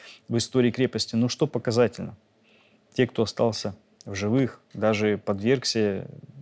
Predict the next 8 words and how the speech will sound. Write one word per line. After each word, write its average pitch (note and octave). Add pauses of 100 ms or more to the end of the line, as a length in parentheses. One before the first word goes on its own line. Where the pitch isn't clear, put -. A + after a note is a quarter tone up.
(200)
несправедливому B2
отношению A#2
советского G#2
государства, G#2+
да, G#2+
в -
первые G#2 (640)
годы, G#2+